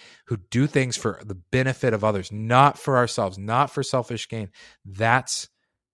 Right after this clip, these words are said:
how you combat the self-absorption. So yeah, you know what? He says things that are true, but he turns, he perverts them towards selfish ends. And so you need to reclaim what is true and make it life-giving and self-sacrificing for the benefit of others, 'cause that's what it really means to be a Christian man.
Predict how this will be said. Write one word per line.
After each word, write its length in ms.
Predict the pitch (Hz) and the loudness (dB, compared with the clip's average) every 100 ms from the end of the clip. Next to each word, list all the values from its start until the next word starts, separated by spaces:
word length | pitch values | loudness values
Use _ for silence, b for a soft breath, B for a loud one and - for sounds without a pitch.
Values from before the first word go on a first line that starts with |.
| _ _ _ _ _ - | _ _ _ _ _ -16
how 240 | - 131 | -2 0
you 200 | 117 104 | 2 -2
combat 880 | - - 120 120 107 90 80 - - _ _ _ | -6 -2 0 0 -2 -8 -8 -16 -20 _ _ _
the 140 | 104 95 | -10 -4
self-absorption. 1040 | 104 95 - _ 98 90 95 95 82 - _ _ _ _ _ - | -2 -4 -8 _ -14 -6 -6 -4 -10 -14 _ _ _ _ _ -2
So 140 | 160 | 2
yeah, 240 | 170 196 | 6 6
you 180 | 120 120 | 4 2
know 80 | 170 | 2
what? 240 | 208 - - | 2 0 -6
He 140 | 135 | -6
says 260 | - 143 131 | 0 -2 0
things 240 | 139 135 | -4 -2
that 140 | 131 | -2
are 60 | 127 | -2
true, 280 | - 110 87 _ _ _ _ _ _ _ _ _ | 0 -2 -2 _ _ _ _ _ _ _ _ _
but 220 | 104 110 | -6 -4
he 80 | 107 | -4
turns, 320 | - 120 110 - | -4 -4 -6 -8
he 140 | 110 | -8
perverts 320 | - 101 107 | -4 0 0
them 100 | 107 | 0
towards 220 | 101 98 - | -6 -6 -4
selfish 380 | 95 92 92 | -4 -4 -8
ends. 360 | 95 80 87 - B B B B | -8 -10 -14 -20 B B B B
And 140 | 101 | -10
so 80 | - | -6
you 240 | 104 120 156 | -4 0 0
need 140 | 131 | 0
to 100 | 95 | -2
reclaim 420 | 95 139 - 139 | 0 -2 2 2
what 160 | 123 104 | 4 2
is 140 | 95 | 2
true 360 | - 117 131 147 B B B | 0 2 4 2 B B B
and 160 | 110 107 | -6 0
make 220 | 107 - | 0 0
it 100 | 80 | -8
life-giving 840 | 98 101 135 139 - 139 139 135 | -6 4 4 4 4 4 4 0
and 120 | 107 | -6
self-sacrificing 1040 | 101 - 107 101 107 101 - - 107 104 104 | -6 2 2 2 -2 0 -2 2 2 2 -6
for 180 | - 101 | -2 -2
the 80 | 87 | -2
benefit 480 | 90 104 101 107 | 0 0 0 -2
of 120 | 92 90 | -2 -2
others, 300 | 90 85 - | -4 -6 -8
'cause 140 | 92 | -2
that's 220 | 110 117 | 0 2
what 100 | 117 | 0
it 80 | 92 | 0
really 220 | 98 98 | -2 -4
means 200 | 92 87 | -6 -10
to 80 | - | -10
be 100 | 87 | -10
a 60 | 85 | -8
Christian 340 | 90 - 82 | -10 -10 -14
man. 220 | 87 98 | -16 -18